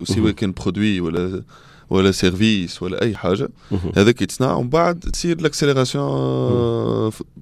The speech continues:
Speaker 1: بوندون لا كامبين بيان سور، آه، فما دي فورماسيون اخرين مثلًا على كيفاش تبريزونتي على،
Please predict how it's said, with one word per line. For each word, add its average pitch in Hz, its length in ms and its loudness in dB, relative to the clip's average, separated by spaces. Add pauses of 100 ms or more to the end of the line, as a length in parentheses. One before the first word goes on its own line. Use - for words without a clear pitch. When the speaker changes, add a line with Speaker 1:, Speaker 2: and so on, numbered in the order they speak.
(140)
Speaker 1:
بوندون 123 300 2
لا 98 40 0
كامبين 95 340 -2
بيان 92 200 -2
سور، 110 360 -6
آه، 98 320 0 (560)
فما 95 1000 2
دي 104 220 -2
فورماسيون 95 460 -2
اخرين 92 340 -2
مثلًا 92 420 -4
على 90 160 -6
كيفاش - 320 -10
تبريزونتي 90 560 -4
على، - 500 -8